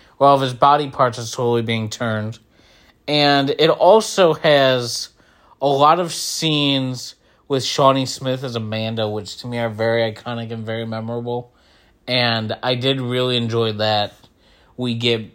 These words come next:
a lot of scenes with Tobin Bell and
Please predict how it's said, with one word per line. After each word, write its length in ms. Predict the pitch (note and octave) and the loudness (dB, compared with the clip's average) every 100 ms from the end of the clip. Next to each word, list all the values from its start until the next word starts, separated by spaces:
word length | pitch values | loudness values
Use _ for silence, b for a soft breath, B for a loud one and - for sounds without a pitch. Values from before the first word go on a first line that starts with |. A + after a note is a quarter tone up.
| _ _ - | _ _ -4
a 60 | |
lot 300 | C3 B2 A#2+ | 2 4 4
of 80 | A#2+ | 2
scenes 600 | - - B2 A2+ G#2+ G#2+ | -4 -6 -4 -4 -6 -8
with 720 | A2+ G#2+ A2 G#2 - - - - _ b b b b | -8 -4 -2 -4 -8 -18 -20 -20 _ b b b b
Tobin 420 | - C#3 C3 B2 | 4 4 4 2
Bell 540 | A#2 A#2 A2 G#2+ A2 - | 2 4 4 2 -2 -6
and 800 | A2+ A2 G#2+ G#2 G#2 G2+ F#2+ | -4 -2 0 -2 -4 -6 -12